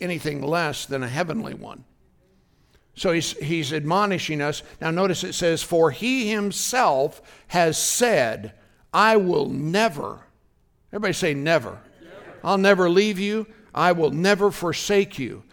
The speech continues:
So that we may boldly say," <laughs> hallelujah. I love that, don't you? You know, "The Lord is my helper, I will not fear. What can man do to me?" You know, this is in the Bible.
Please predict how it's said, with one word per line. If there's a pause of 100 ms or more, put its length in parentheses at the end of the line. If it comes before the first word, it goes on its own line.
(220)
So
that
we
may
boldly
say,"
<laughs>
hallelujah. (180)
I
love
that,
don't
you? (720)
You
know, (500)
"The
Lord
is
my
helper,
I
will
not
fear. (500)
What
can
man
do
to
me?"
You
know,
this
is
in
the
Bible.